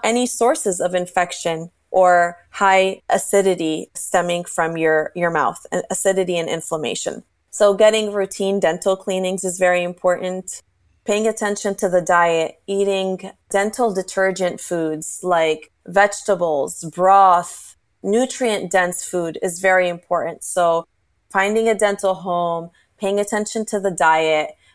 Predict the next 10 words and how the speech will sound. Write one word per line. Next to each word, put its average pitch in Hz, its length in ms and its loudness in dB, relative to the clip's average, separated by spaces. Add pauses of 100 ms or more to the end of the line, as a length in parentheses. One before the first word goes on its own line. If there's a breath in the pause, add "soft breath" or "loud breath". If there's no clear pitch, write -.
having 220 440 2
a 180 60 -2
very 226 520 2
awesome 196 460 2
hygiene 185 560 -2
practice - 520 -4
at 170 120 -2
home, 165 320 -6
'cause 180 220 -2
I, 175 220 2